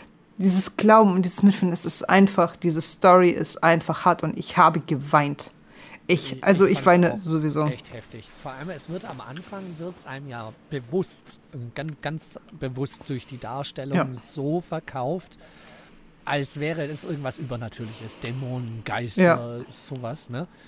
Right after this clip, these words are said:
Speaker 1: Ja.
Speaker 2: Und je weiter du in dieser Story voranschreitest, desto m-, m-, weiter, dir wird das nicht gesagt. Also da steht kein Erzähler da, der sagt, „Ach übrigens, die Frau hat Schizophrenie.“ Ihr müsst das
Speaker 1: Ja.
Speaker 2: zwischen den Zeilen lesen, dass das nichts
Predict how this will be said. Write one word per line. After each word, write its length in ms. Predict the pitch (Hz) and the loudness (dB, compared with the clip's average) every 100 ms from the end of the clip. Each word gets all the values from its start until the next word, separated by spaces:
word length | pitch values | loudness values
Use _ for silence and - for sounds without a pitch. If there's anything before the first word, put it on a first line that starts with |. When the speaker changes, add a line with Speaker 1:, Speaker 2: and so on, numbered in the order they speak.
| - - - _ | -20 -20 -20 _
Speaker 1:
Ja. 160 | 185 175 | 0 0
Speaker 2:
Und 200 | 139 147 | 0 -6
je 200 | 135 131 | -8 -4
weiter 260 | 139 185 185 | -2 -2 -4
du 160 | 185 | -4
in 160 | 185 156 | -4 -4
dieser 240 | 160 143 | -6 -6
Story 380 | 127 - 147 165 | -8 -8 -8 -6
voranschreitest, 840 | 147 135 143 151 - 135 135 123 | -6 -6 -8 -10 -10 -10 -10 -12
desto 220 | 117 - 113 120 123 139 | -12 -12 -12 -14 -18 -18
m-, 320 | 131 123 123 | -16 -14 -16
m-, 200 | 131 127 | -14 -8
weiter, 360 | 151 202 226 240 - 175 | -6 -6 -8 -10 -10 -6
dir 100 | 175 | -4
wird 160 | - | -2
das 160 | 190 - | -4 -6
nicht 160 | 208 - | -10 -8
gesagt. 480 | 147 185 190 - | -6 -4 -6 -8
Also 180 | - 135 127 | -14 -14 -10
da 180 | 131 147 | -10 -10
steht 320 | - 185 - | -10 -12 -8
kein 200 | 180 208 | -8 -8
Erzähler 500 | 185 - 180 214 190 | -10 -10 -10 -8 -6
da, 240 | 156 156 | -4 -6
der 200 | 147 143 | -6 -8
sagt, 280 | 135 147 147 | -6 -8 -8
„Ach 120 | 160 - | -10 -6
übrigens, 460 | 208 175 147 156 | -6 -4 -6 -6
die 100 | 151 | -8
Frau 220 | - 131 | -6 -6
hat 120 | 127 - | -6 -10
Schizophrenie.“ 600 | 127 - - 110 139 110 _ _ _ _ _ | -14 -14 -14 -14 -12 -14 _ _ _ _ _
Ihr 140 | - 123 | -8 -4
müsst 260 | 139 - | -4 -2
das 100 | 160 175 | 0 0
Speaker 1:
Ja. 80 | - | -4
Speaker 2:
zwischen 280 | 151 - 127 | -8 -8 -10
den 180 | 127 | -10
Zeilen 300 | - 175 165 | -10 -10 -10
lesen, 400 | 120 117 110 107 139 | -10 -10 -10 -12 -6
dass 280 | 139 - | -6 -6
das 360 | - 110 - - | -8 -8 -10 -10
nichts 260 | 139 - | -12 -12